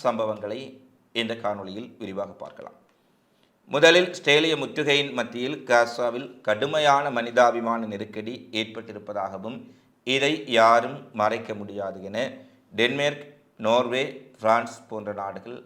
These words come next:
மிக கடுமையான துணியில் ஐநா பாதுகாப்பு கவுன்சிலில் தங்களுடைய கருத்துக்களை முன்வைத்திருக்கின்றார்கள்.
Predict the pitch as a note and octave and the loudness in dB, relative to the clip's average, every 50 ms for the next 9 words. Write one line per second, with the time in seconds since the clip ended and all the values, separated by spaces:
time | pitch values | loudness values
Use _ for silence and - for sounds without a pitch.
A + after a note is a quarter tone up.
0 | _ _ A#2 G#2 G2+ A2 G#2+ G#2+ G2+ F#2+ G2 G#2 A2 A2 A2 G#2+ G#2+ G2+ G2+ F#2+ | _ _ -14 -12 -12 -12 -12 -12 -12 -10 -8 -8 -8 -6 -6 -6 -8 -10 -14 -16
1 | F#2 F#2 F2+ G#2 B2 C#3+ - - - - _ _ _ _ _ _ _ _ - C3 | -16 -12 -8 -8 -8 -8 -8 -14 -20 -20 _ _ _ _ _ _ _ _ 8 8
2 | C#3 D3+ D#3 E3 D#3+ - D3 C#3+ C3+ C3+ C3+ B2+ C3 C3 B2 B2+ B2+ - A#2+ A2 | 8 8 6 0 0 2 6 6 6 6 6 0 -2 -2 -4 -4 -10 -4 -4 -4
3 | A2 A2 A2 A2+ A#2 B2 C3 C#3+ C#3 - - - A2 G#2+ A2 A2 G#2+ G#2+ G#2 G#2 | -4 -4 -8 -10 -10 -10 -10 -10 -12 -8 0 2 2 2 2 -2 -6 -6 -6 -8
4 | G#2 G2+ G2+ A2 A#2+ C3 B2+ - C3 B2+ A#2+ A#2 A#2 A2+ G#2+ G#2 G#2 G2+ G#2 G#2 | -8 -4 -2 -2 -2 -2 -4 -8 -12 -8 -6 -6 -6 -6 -8 -10 -10 -10 -10 -10
5 | G#2 G#2 G#2 G#2 G#2 G2+ G2+ G2+ G2+ - G#2+ B2+ D3 | -12 -16 -16 -16 -16 -10 -10 -10 -10 -8 -8 -8 -8